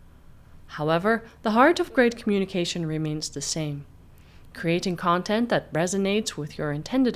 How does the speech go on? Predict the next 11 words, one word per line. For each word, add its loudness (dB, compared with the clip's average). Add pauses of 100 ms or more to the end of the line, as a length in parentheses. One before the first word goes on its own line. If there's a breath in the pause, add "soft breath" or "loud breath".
audience 0 (260 loud breath)
and 4
is 2
shared 0
through -6
platforms -4 (280 soft breath)
where 2
that 0
audience -4
is -4
active. -6